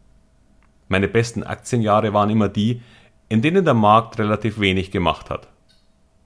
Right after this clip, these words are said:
Warum ist das so? Weil, wenn der Markt als Ganzes nicht nur leicht, sondern stark fällt, dann reißt er kurzfristig erst einmal alle Aktien mit. Es gab keine einzige Aktie,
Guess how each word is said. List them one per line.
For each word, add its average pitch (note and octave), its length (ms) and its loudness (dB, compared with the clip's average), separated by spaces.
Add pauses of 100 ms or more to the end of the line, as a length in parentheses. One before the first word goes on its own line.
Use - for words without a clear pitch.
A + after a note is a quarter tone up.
(440)
Warum G2 240 2
ist G2+ 160 -4
das E2 200 -4
so? - 200 -14 (1600)
Weil, B2 360 2 (380)
wenn C3 140 0
der C3+ 100 4
Markt D#3 260 4
als A#2+ 220 0
Ganzes B2+ 480 0
nicht A#2 180 -2
nur G#2 80 2
leicht, G2+ 400 0 (380)
sondern F#2 300 0
stark G#2+ 420 0
fällt, - 400 -12 (760)
dann A#2 180 0
reißt A#2 340 4
er G#2 40 0
kurzfristig G2 800 -2 (140)
erst - 220 -8
einmal G2 180 -2
alle F#2+ 260 -2
Aktien D2+ 360 -6
mit. C#2+ 260 -10 (920)
Es - 160 -6
gab C3 180 2
keine B2 220 0
einzige D3 480 0
Aktie, G#2+ 440 -4